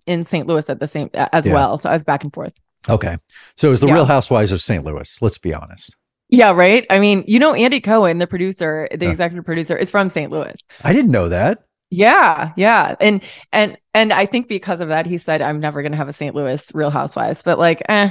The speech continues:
Speaker 1: I don't know if I would watch
Speaker 2: Andy
Speaker 1: that,
Speaker 2: Cohen,
Speaker 1: let's be
Speaker 2: Meghan
Speaker 1: honest.
Speaker 2: King, and Joe Buck. The
Speaker 1: Yeah,
Speaker 2: heroes
Speaker 1: Joe
Speaker 2: of Saint
Speaker 1: Buck, yeah.
Speaker 2: Louis.
Speaker 1: He's a friend of mine. Yeah.
Speaker 2: I love Joe. Um,
Speaker 1: So do I.
Speaker 2: so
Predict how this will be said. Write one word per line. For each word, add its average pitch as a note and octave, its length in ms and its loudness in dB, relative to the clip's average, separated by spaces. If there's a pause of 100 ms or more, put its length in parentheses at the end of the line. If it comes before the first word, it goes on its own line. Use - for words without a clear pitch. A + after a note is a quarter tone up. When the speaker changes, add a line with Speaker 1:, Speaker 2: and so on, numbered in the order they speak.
(120)
Speaker 1:
I F3+ 100 2
don't F3 140 0
know D#3 100 -2
if D3 100 -8
I D3 100 -2
would C3 80 -6
watch F#2 140 -2
Speaker 2:
Andy C3+ 220 4
Speaker 1:
that, - 80 -4
Speaker 2:
Cohen, D3 300 2
Speaker 1:
let's - 20 2
be B2 60 4
Speaker 2:
Meghan C#3+ 160 2
Speaker 1:
honest. C3 160 -2
Speaker 2:
King, C#3+ 200 2
and A2+ 80 0
Joe A2 220 2
Buck. G2+ 420 0 (840)
The A2+ 100 2
Speaker 1:
Yeah, G#2 60 0
Speaker 2:
heroes A3+ 380 4
Speaker 1:
Joe A3 80 6
Speaker 2:
of A#3 80 4
Saint D#4+ 200 6
Speaker 1:
Buck, - 40 2
yeah. C#4+ 240 6
Speaker 2:
Louis. F#3 260 -2
Speaker 1:
He's A3+ 140 -4
a C4+ 40 0
friend G#3+ 220 2
of F#3 80 2
mine. F3+ 280 0
Yeah. C4+ 360 2
Speaker 2:
I - 40 2
love A#2+ 260 4
Joe. F2+ 360 0 (440)
Um, A2 360 4
Speaker 1:
So G#2+ 100 0
do G#2 100 -4
I. D#3 260 -8 (120)
Speaker 2:
so F3 300 2